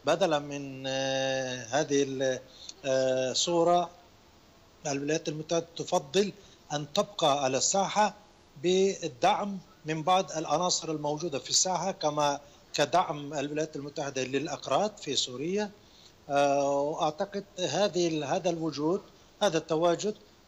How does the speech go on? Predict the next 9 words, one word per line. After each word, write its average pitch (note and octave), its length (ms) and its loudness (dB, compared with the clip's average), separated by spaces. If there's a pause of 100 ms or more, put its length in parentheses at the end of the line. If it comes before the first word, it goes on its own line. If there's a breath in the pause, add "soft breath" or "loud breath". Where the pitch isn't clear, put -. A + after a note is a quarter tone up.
آه، D#3 220 -4
كاف G3 380 2
لل-، C#3+ 220 -4 (260)
للولايات C#3+ 580 -4
المتحدة، C#3+ 440 -4
لأن F3+ 320 0
الولايات D#3+ 400 0
المتحدة D#3+ 460 -4
ستراقب - 1200 0